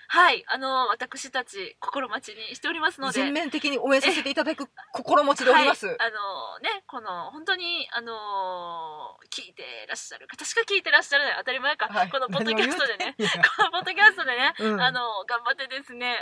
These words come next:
Speaker 1: あの、ナショナルシアターライブの
Speaker 2: はい。
Speaker 1: 応援も続けていきたいと思いますので、
Speaker 2: はい。
Speaker 1: はい。よろしくお願いしますと、そして、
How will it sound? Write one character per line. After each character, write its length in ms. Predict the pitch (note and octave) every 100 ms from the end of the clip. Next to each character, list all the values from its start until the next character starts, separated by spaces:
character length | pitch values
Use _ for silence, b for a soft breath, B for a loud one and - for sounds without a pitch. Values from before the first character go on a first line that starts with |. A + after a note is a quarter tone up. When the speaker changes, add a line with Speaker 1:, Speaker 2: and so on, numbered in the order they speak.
| -
Speaker 1:
あ 60 |
の、 440 | G#3 G3 F3+ - -
ナ 80 | -
シ 60 | C4
ョ 20 |
ナ 60 |
ル 80 | A#3
シ 100 | A3+
ア 60 | A3+
タ 80 | A#3
ー 40 |
ラ 120 | B3
イ 40 | C#4
ブ 100 | A3
の 180 | F3 -
Speaker 2:
は 120 | -
い。 120 | G#3 G3
Speaker 1:
応 140 | C4
援 80 | A#3
も 100 | G#3+
続 160 | C4+ C#4
け 100 | D4
て 80 |
い 40 | C4+
き 80 | -
た 80 |
い 60 | D#4
と 80 | A#3
思 120 | C#4+
い 60 | E4+
ま 100 | F4+
す 80 |
の 140 | C#4+ B3
で、 60 |
Speaker 2:
は 140 | E4+ B3
い。 120 | - -
Speaker 1:
は 160 | - G#4+
い。 100 | A3
よ 60 | C#4
ろ 80 |
し 60 | F4
く 60 | D#4+
お 40 |
願 200 | D4+ C#4+
い 60 | D#4
し 120 | -
ま 160 | D#4
す 140 | - D4
と、 140 | -
そ 100 | A4
し 180 | -
て、 80 | -